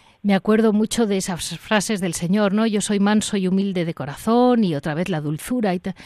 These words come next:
hay muchas canciones antiguas que se refieren al, al corazón dulcísimo de Jesús, así lo decía en latín.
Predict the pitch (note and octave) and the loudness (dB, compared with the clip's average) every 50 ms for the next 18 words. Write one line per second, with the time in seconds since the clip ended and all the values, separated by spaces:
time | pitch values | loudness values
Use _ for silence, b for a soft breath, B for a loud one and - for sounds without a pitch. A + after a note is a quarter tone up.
0 | B B B B B G3+ G3 G#3 A#3+ B3 - A#3 G3+ - - G3 F3 E3 - G3 | B B B B B 4 6 6 6 6 4 2 -2 -2 -2 -2 -2 -2 0 0
1 | A3 A3+ A3+ G#3 F3 - F3+ E3 D3 - A#3 A#3+ B3 A#3+ G3+ F#3 D#3+ D#3+ F3+ - | 2 4 2 2 0 0 -2 -4 -2 -2 0 -2 -2 0 0 0 0 0 -2 -6
2 | - b b b b b b b b b b b b _ - - A3 G3+ G3 F3+ | -10 b b b b b b b b b b b b _ -6 0 2 4 4 4
3 | - F3+ E3+ - E3 - - A3 G#3+ A3+ A3+ A3+ - - - F#3 F#3 F3+ E3+ C#3+ | 2 0 0 0 0 0 0 2 2 4 4 4 2 2 0 0 0 0 -2 -4
4 | - - F#3 F3+ F3+ E3+ E3+ - - - A#3 - - G3 F3+ D#3 - A3 A#3+ A#3+ | -4 -2 -2 -2 -2 -2 -6 -10 -8 -8 -6 -2 0 0 0 2 2 4 4 4
5 | F#3+ A3+ G3+ F3 - - B3+ A#3+ - - A3+ F3+ E3+ D#3+ D#3 E3 - F#3 E3+ - | 4 4 2 2 2 0 0 0 0 0 0 0 0 -2 -2 -4 -4 -4 -4 -4
6 | - C#4 C4 - - - - - - A3 G3 G3 F3+ D#3+ D#3 - - C4 B3 A3+ | -4 -4 -4 -4 -6 -8 -8 -6 -4 -4 -2 -2 -2 -2 -2 -4 -4 -2 0 0
7 | F3+ E3+ E3+ E3+ E3 D3 D3 - B3+ C4 B3+ G#3 D#3 | 2 2 0 0 0 -2 -2 -2 0 2 4 2 2